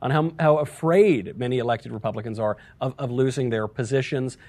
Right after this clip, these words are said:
and losing nice blurbs in the mainstream media. So what they want to do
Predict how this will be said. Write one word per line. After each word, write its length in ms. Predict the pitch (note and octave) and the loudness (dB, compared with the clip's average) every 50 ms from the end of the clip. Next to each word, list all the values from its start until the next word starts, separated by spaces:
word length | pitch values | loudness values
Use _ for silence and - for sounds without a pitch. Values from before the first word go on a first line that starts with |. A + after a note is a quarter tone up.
| - - | -12 -8
and 100 | A2 A#2+ | -4 -2
losing 340 | B2 B2+ B2 A2+ B2 A#2 | 0 0 0 0 -2 -2
nice 240 | A2+ A2 A2+ G#2+ - | -2 -4 -4 -6 -8
blurbs 380 | - A#2+ A#2 A2+ A2+ G#2+ G#2+ - | -8 -6 -4 -4 -4 -4 -6 -6
in 80 | A2+ | -8
the 60 | G#2 G#2 | -6 -6
mainstream 480 | G#2 G2+ G#2 G#2 - - A#2 A2 A2 A#2+ | -6 -6 -8 -10 -10 -8 -8 -6 -4 -2
media. 400 | C3+ C#3 B2+ G#2 F#2+ F#2 F2 - - - - - | -2 -2 -2 -4 -4 -6 -6 -8 -14 -20 -20 -16
So 280 | - - - D#3 C#3 C#3 | -8 -2 0 2 2 2
what 220 | C3 C#3 C3 - | 2 2 0 2
they 100 | C#3 C3 | 0 0
want 420 | B2 A#2+ B2+ D3+ F3 G3+ G#3 G#3 - | 0 0 0 2 2 2 0 -2 -4
to 100 | G#3+ F3+ | -4 -4
do 420 | D3+ C#3 A#2 G#2 F2 D#2 E2 G2 | -2 -2 -2 -4 -4 -6 -10 -14